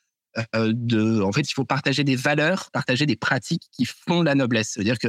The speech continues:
être noble, c'est avant tout agir en noble. Et si on n'agit pas comme ça, en fait, très vite, on est déchu, on est considéré comme, euh, infâme, marqué d'infamie, et on peut être exclu par ses pairs, voire exilé.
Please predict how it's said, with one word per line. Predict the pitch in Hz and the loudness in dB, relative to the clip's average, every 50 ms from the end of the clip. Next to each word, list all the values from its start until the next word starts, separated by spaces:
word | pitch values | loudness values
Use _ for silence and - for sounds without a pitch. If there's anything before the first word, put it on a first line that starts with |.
| - - - | -4 -2 -2
être | 131 120 - - 135 | -2 -2 0 0 2
noble, | 131 127 131 143 160 180 156 | 2 4 2 2 2 0 -2
c'est | - - 127 | -2 0 0
avant | 113 113 120 | 0 0 0
tout | 117 - - 180 - _ _ - | -2 -2 -6 -6 -6 _ _ 0
agir | 139 143 143 139 127 - 156 160 - - - | 0 2 2 2 0 0 -2 -2 -4 -4 -4
en | - 127 131 | -2 2 2
noble. | 131 131 123 127 156 170 196 196 - _ _ _ _ _ _ _ _ _ _ _ - | 4 4 4 2 2 0 -2 -2 -4 _ _ _ _ _ _ _ _ _ _ _ -4
Et | 143 135 123 120 120 117 | -2 0 2 2 2 0
si | - - - - | -2 -2 -2 0
on | 156 151 | 2 2
n'agit | 139 135 127 135 | 2 2 0 0
pas | 127 147 135 | 0 0 0
comme | - 123 120 | 2 0 0
ça, | - 160 170 | 2 0 0
en | 170 139 | 0 0
fait, | - 131 117 - | -2 -2 -4 -4
très | - - - - | -4 -2 -2 -2
vite, | 127 135 180 - - | -2 -2 -2 0 2
on | 131 123 120 | 2 4 4
est | 120 113 113 113 | 4 4 2 2
déchu, | 113 120 131 127 117 - - 170 165 175 | 2 2 2 2 2 0 0 0 2 2
on | 170 139 | 2 2
est | 120 117 | 2 0
considéré | - 123 - - 107 110 117 110 | 0 -2 -2 0 0 0 0 0
comme, | 110 - 117 107 107 | 0 2 2 2 2
euh, | 101 98 _ - | 0 -2 _ -2
infâme, | 113 110 104 - - 127 127 139 156 170 180 _ _ _ _ _ _ _ _ - | -2 -2 -2 0 0 0 2 2 2 0 -2 _ _ _ _ _ _ _ _ -2
marqué | 123 120 - - - - 127 | 0 0 0 0 -2 -2 0
d'infamie, | 131 131 117 - 131 117 117 151 190 185 | 0 0 0 0 0 2 2 4 4 4
et | 151 | 2
on | 120 110 | 2 2
peut | - 123 | 0 -2
être | 113 - - - | -2 -4 -4 -4
exclu | 139 127 - - - - - 151 | -4 -2 -2 -4 -2 0 0 2
par | 135 139 123 - | 2 0 -2 -2
ses | - - 117 | -2 -4 -4
pairs, | - - 127 131 185 185 139 - _ _ _ _ _ _ _ _ - | -2 0 0 0 2 0 -2 -6 _ _ _ _ _ _ _ _ -4
voire | 135 135 127 123 - | -2 -2 -2 -2 -2
exilé. | - 123 123 117 - - 123 123 127 170 - | 0 0 0 0 0 0 2 2 2 0 -2